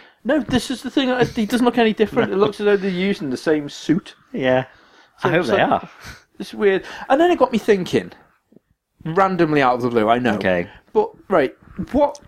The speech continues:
Speaker 1: what words can Chewie actually say?
Speaker 2: That was terrible, but that.
Speaker 1: Right. So, <laughs> if that's how he talks,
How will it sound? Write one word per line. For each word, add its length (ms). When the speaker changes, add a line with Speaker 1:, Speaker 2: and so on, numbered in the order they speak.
Speaker 1:
what 280
words 340
can 220
Chewie 340
actually 300
say? 300
Speaker 2:
That 1000
was 220
terrible, 380
but 160
that. 240
Speaker 1:
Right. 300
So, 500
<laughs> 500
if 120
that's 260
how 140
he 60
talks, 520